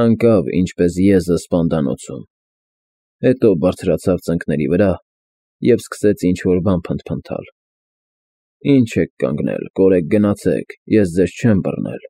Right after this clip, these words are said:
Այն ժամանակ մենք արեցինք այդ բանը"։ Մարդը լռեց, ենթադրելով, որ ամեն ինչ պարզ է։ "Երկաթի կտորով ջարդեցին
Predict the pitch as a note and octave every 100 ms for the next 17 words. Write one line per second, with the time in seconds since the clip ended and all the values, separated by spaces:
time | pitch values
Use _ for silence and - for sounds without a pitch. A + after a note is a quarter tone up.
0 | _ _ _ _ _ _ _ _ _ -
1 | A#2+ A2+ A#2 G#2 G2+ A#2+ F#2 G2 G2 D#2
2 | C#2 D2 - E2 D#2+ C#2 C#2 C2 _ -
3 | G1+ G1+ G1+ - _ _ _ _ _ _
4 | _ _ _ _ _ _ _ C#3 D3 C3+
5 | - G#2 G#2+ G2 G#1 - - _ - B2+
6 | A#2 G#2+ F#2 D2+ B1+ F#2+ E2 E2+ - G#2+
7 | G2 F2 F2 - - - - - - _
8 | _ _ _ _ _ _ _ _ _ _
9 | _ C#3+ C3 G#2+ F#2+ F2 G2 - B2+ -
10 | D#2+ D#2+ F#2+ F2 E2 - D#2+ - F#2 G2